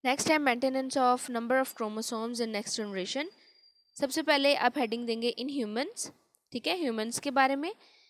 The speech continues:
Meiosis is essential for sexual reproduction in humans। Diploid gametes, mother cells और germline cells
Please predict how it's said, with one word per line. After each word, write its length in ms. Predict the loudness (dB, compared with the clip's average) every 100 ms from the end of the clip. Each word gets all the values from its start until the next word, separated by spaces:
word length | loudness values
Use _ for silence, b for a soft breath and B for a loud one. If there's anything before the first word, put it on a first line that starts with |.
| b -4
Meiosis 460 | 0 0 2 0 0
is 140 | -2 -4
essential 560 | 0 -2 0 0 0
for 260 | -2 0 2 2
sexual 420 | 0 -4 -2 -2 -2
reproduction 600 | -2 0 0 0 -2 -4
in 120 | -4
humans। 560 | -4 -4 -4 -4 -6 -6
Diploid 500 | -6 0 4 4 4
gametes, 560 | -2 -2 -4 -6 -6 -4
mother 280 | -2 -2 0
cells 340 | 4 4 2
और 100 | -2
germline 560 | -2 -4 -2 -2 -2 -2
cells 360 | 2 2 0